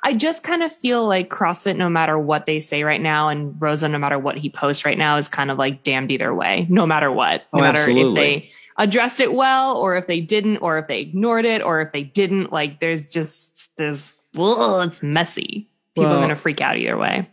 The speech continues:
Speaker 2: it's not as, I don't think it's as messy as people think it is. I get your, I know your point. Um, if, if I had been running CrossFit, I would have, that initial statement they did, I think they should have just said, "Listen, for Dave's privacy, we can't tell you any more than this.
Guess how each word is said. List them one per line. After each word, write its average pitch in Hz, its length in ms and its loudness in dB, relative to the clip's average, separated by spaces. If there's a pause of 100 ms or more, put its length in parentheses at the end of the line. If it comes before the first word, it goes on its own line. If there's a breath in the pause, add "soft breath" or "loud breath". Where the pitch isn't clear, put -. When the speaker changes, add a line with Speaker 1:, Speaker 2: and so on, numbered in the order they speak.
(140)
Speaker 2:
it's - 200 -2
not 220 160 2
as, 190 220 0
I - 80 -4
don't 240 160 0
think 226 120 0
it's - 120 -2
as 117 140 0
messy 131 260 2
as 107 80 -2
people 92 280 0
think - 340 0
it 101 100 4
is. 87 180 0
I 98 40 4
get 127 180 4
your, 95 120 0
I 107 40 2
know 127 100 4
your 98 140 2
point. 90 520 0 (200)
Um, 95 540 -2 (800 soft breath)
if, 120 260 0 (480)
if - 160 -10
I 131 180 0
had 101 280 0
been 107 120 4
running 104 280 4
CrossFit, 85 680 0 (100)
I 107 120 -2
would 104 140 2
have, 92 100 -2
that 98 160 2
initial 107 400 2
statement 101 460 0
they 87 100 2
did, 82 360 0
I 87 140 0
think 117 200 2
they 107 100 4
should 107 200 0
have 104 80 4
just 101 120 0
said, 98 160 2
"Listen, 90 400 2
for 101 140 0
Dave's 123 400 2
privacy, 117 560 0
we 123 180 2
can't 190 260 0
tell 143 180 2
you 135 180 4
any 98 180 4
more 85 220 0
than 76 180 -6
this. - 340 -6